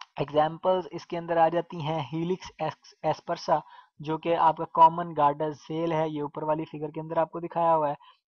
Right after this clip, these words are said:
और Limax या slug है। अ, slug जो है ये देखने में, अ, snail जैसा ही होता है, सिर्फ इसमें फ़र्क ये होता है कि इसके ऊपर head नहीं होता। आपको एक बड़ा सा फुट और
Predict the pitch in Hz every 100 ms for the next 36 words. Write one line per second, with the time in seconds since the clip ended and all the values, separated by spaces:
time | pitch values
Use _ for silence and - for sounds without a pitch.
0 | - 151 151 151 - 147 151 151 165 170
1 | - - _ 156 151 147 147 202 - -
2 | 160 185 175 151 147 _ _ _ - 156
3 | 151 - 170 175 190 185 175 185 175 180
4 | 160 165 175 180 180 180 170 175 160 156
5 | - - 160 180 185 175 - 175 170 160
6 | 170 165 - 165 165 - 160 160 165 165
7 | 165 165 160 160 160 165 - - 160 160
8 | - - - 156 - 156 - 160 160 175
9 | 180 156 156 156 - - _ 156 151 160
10 | 160 147 151 156 170 - - 190 - 165
11 | 160 156 156 156